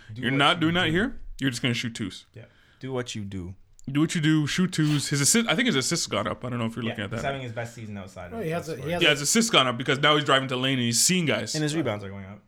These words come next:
Speaker 3: Yeah, he has
Speaker 1: But
Speaker 3: a
Speaker 1: he
Speaker 3: big
Speaker 1: shoots
Speaker 3: one.
Speaker 1: sixteen percent from, for three.
Speaker 3: That's
Speaker 2: Well, he's
Speaker 3: fine.
Speaker 2: not, he's not a three-point shooter.
Speaker 3: He's
Speaker 2: That's the whole
Speaker 3: shooting,
Speaker 2: thing.
Speaker 3: he's shooting better than Ben Simmons.
Speaker 1: Oh, Michael Jordan shot twenty-eight percent.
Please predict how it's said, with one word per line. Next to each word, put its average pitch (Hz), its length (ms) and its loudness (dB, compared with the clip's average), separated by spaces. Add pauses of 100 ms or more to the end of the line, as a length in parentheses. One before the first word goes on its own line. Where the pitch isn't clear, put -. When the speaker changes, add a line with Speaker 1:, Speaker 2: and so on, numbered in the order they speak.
Speaker 3:
Yeah, 147 280 -14
he 131 80 -10
has 147 100 -6
Speaker 1:
But 135 60 -2
Speaker 3:
a 135 40 0
Speaker 1:
he 139 60 -2
Speaker 3:
big 165 100 0
Speaker 1:
shoots 131 180 -2
Speaker 3:
one. - 40 -2
Speaker 1:
sixteen 147 760 -2
percent 120 580 -8
from, 101 220 -12
for - 240 -18
three. 92 400 -12 (1000)
Speaker 3:
That's 180 140 -6
Speaker 2:
Well, 196 80 6
he's 220 80 8
Speaker 3:
fine. 277 60 8
Speaker 2:
not, - 80 4
he's 220 100 4
not 254 100 6
a - 40 2
three-point 262 260 0
shooter. - 280 -12
Speaker 3:
He's 143 80 -2
Speaker 2:
That's 143 120 2
the 170 60 4
whole 160 100 6
Speaker 3:
shooting, - 180 -2
Speaker 2:
thing. 147 120 -6
Speaker 3:
he's 147 100 -2
shooting 180 240 -6
better 170 160 -2
than 165 120 -6
Ben 175 180 -2
Simmons. 165 460 -2
Speaker 1:
Oh, 104 240 -10 (440)
Michael 131 280 -8
Jordan 107 540 -6 (320)
shot 95 300 -16
twenty-eight 101 400 -8
percent. - 400 -18